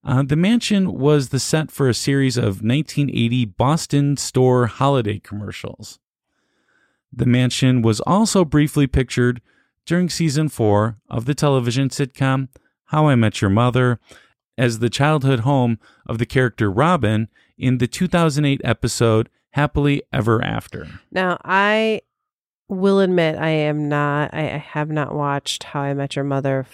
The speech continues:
Speaker 2: fully. Like, I've
Speaker 1: Oh
Speaker 2: seen
Speaker 1: my
Speaker 2: some
Speaker 1: God. I've watched it
Speaker 2: episodes,
Speaker 1: several times.
Speaker 2: but I know you have. So
Speaker 1: Yeah.
Speaker 2: do you remember this?
Speaker 1: Yes, I do. Yeah.
Speaker 2: I mean, so was she obviously was a rich person that they're like, "Yes, this is where she
Speaker 1: She
Speaker 2: grew
Speaker 1: was
Speaker 2: up."
Speaker 1: not. Her father was.
Speaker 2: Okay. Well, I mean,
Speaker 1: And her
Speaker 2: right, she
Speaker 1: father
Speaker 2: grew
Speaker 1: wanted a
Speaker 2: up.
Speaker 1: boy.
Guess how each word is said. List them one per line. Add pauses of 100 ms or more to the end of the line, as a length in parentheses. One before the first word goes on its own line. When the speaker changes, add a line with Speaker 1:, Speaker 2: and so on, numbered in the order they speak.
(200)
Speaker 2:
fully.
Like,
I've (120)
Speaker 1:
Oh
Speaker 2:
seen
Speaker 1:
my
Speaker 2:
some
Speaker 1:
God.
I've
watched
it
Speaker 2:
episodes,
Speaker 1:
several
times.
Speaker 2:
but
I
know
you
have.
So
Speaker 1:
Yeah.
Speaker 2:
do
you
remember
this?
Speaker 1:
Yes,
I
do.
Yeah.
Speaker 2:
I
mean,
so (100)
was
she
obviously
was
a
rich
person
that
they're
like,
"Yes,
this
is
where
she
Speaker 1:
She
Speaker 2:
grew
Speaker 1:
was
Speaker 2:
up."
Speaker 1:
not.
Her
father
was.
Speaker 2:
Okay.
Well,
I
mean,
Speaker 1:
And
her
Speaker 2:
right,
she
Speaker 1:
father
Speaker 2:
grew
Speaker 1:
wanted
a
Speaker 2:
up.
Speaker 1:
boy.